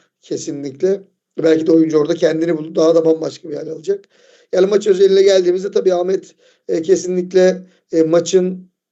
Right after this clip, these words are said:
favorisi. Yani bunu, e, göz ardı edemeyiz. Kesinlikle, e, maçın, e, büyük favorisi.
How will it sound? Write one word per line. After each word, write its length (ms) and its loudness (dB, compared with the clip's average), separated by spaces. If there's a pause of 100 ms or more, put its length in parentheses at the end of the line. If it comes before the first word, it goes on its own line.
(640)
favorisi. 680 2 (340)
Yani 140 -8
bunu, 400 0 (180)
e, 120 -4
göz 280 2
ardı 220 4
edemeyiz. 580 0 (340)
Kesinlikle, 800 0 (320)
e, 40 -8 (500)
maçın, 600 -2 (400)
e, 40 -6 (880)
büyük 220 2
favorisi. 680 2